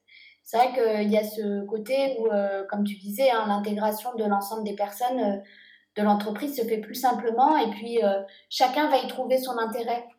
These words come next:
Et du coup, forcément, il va, euh, par là, il va se sentir, enfin, il va s'impliquer aussi peut-être, euh, davantage. Il va être force de proposition, euh, euh, du coup, c'est, c'est là où ça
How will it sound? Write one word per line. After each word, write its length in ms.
Et 300
du 120
coup, 120
forcément, 520
il 200
va, 380
euh, 540
par 160
là, 240
il 60
va 120
se 140
sentir, 400
enfin, 180
il 60
va 120
s'impliquer 540
aussi 240
peut-être, 420
euh, 500
davantage. 600
Il 80
va 100
être 120
force 220
de 80
proposition, 920
euh, 200
euh, 640
du 120
coup, 100
c'est, 400
c'est 200
là 200
où 180
ça 160